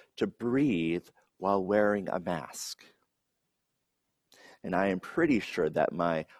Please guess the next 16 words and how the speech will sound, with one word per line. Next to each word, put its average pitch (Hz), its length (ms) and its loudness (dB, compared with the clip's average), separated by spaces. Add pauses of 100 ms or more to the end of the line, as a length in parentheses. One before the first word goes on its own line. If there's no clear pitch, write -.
homemade 139 920 4
masks 95 600 2
are 92 500 4
not 110 380 6
meant 104 420 2 (240)
to 101 100 -2
be 95 140 0
worn 92 560 2
all 90 300 4
day. 80 480 2 (520)
They 117 160 8
are 85 580 6 (180)
certainly 85 1000 2
not 107 420 4
a 95 60 4
substitute - 840 -2